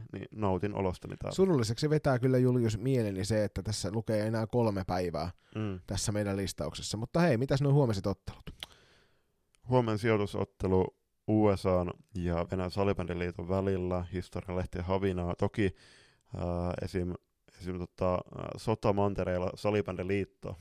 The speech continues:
Speaker 1: <laughs> Venäjän salibändiliitto ja jenkit ei oo kohda, mutta tää matsi alkaa yksitoista nolla nolla paikallista
Speaker 2: Tää
Speaker 1: aikaa.
Speaker 2: on yksitoista nolla nolla Suomen aikaa.
Speaker 1: Suomen aikaa
Speaker 2: Olin
Speaker 1: vai?
Speaker 2: fiksu ja laitoin Suomen aikaa.
Speaker 1: Ah, okei,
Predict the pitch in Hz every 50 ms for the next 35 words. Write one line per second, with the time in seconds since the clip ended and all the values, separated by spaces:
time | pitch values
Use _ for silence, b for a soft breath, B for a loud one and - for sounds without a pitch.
0 | - - - 117 107 110 110 113 101 95 110 104 107 98 95 90 95 92 90 -
1 | - 90 90 92 87 85 b b b b b b b b b b b b b -
2 | 101 104 101 92 101 - - 104 107 101 95 92 - - 117 117 120 101 95 95
3 | 98 - _ - 131 131 123 113 - - 117 104 101 98 98 98 98 101 107 104
4 | - - 92 - 92 90 90 92 90 90 92 - - 113 117 117 107 - 98 98
5 | 92 - - 101 95 95 92 90 95 92 92 90 92 90 - - 113 104 - -
6 | 107 107 110 110 107 107 107 - 175 156 92 80 - - - - - - - -
7 | - - 135 143 156 135 107 95 90 - 107 104 104 98 95 - - 160 - -
8 | 104 95 98 104 104 101 - 98 - - 190 190 165 98 87 73 76 101 98 76
9 | 95 113 117 110 110 - - 113 101